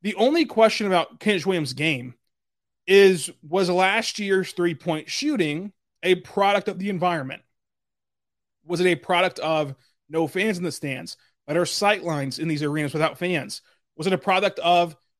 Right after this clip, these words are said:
just getting the opportunity and getting in rhythm? Or is he gonna take that quantum leap from beyond the arc and take it into the season and continue that trend? And this is just who he is now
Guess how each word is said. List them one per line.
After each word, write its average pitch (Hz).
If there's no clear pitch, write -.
just 160
getting 196
the 185
opportunity 185
and 185
getting 165
in 151
rhythm? 214
Or 226
is 180
he 196
gonna 185
take 196
that 190
quantum 175
leap 180
from 170
beyond 156
the 156
arc 170
and 156
take 170
it 175
into 151
the 143
season 160
and 143
continue 185
that 160
trend? 160
And 151
this 165
is 147
just 156
who 170
he 147
is 160
now 139